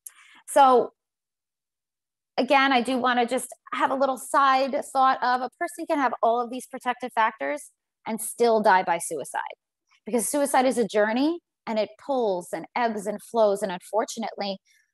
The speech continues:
the lethal act can be a result of impulsive decision.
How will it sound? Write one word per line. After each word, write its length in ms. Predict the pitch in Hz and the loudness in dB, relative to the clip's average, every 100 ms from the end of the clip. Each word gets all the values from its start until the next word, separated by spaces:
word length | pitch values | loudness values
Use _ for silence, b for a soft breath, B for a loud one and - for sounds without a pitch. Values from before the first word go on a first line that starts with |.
| _ _ | _ _
the 60 | 220 | 0
lethal 320 | 240 240 - | 0 0 2
act 220 | 185 196 | 2 0
can 140 | 202 190 | -4 -4
be 100 | 190 | -2
a 60 | 175 | -2
result 340 | 185 165 - | 0 0 0
of 80 | 175 | -6
impulsive 480 | 165 - 131 - 151 | -10 -4 -6 -6 -12
decision. 520 | 143 - - - - | -14 -14 -16 -16 -18